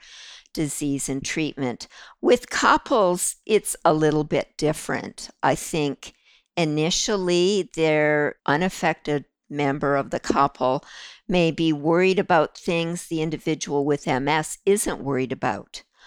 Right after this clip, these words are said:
Long-term income security. Can my partner continue to work and contribute to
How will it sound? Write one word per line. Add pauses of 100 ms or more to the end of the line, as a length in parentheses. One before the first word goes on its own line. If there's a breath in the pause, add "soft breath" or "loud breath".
(260 loud breath)
Long-term (140)
income
security.
Can
my
partner
continue
to
work
and
contribute
to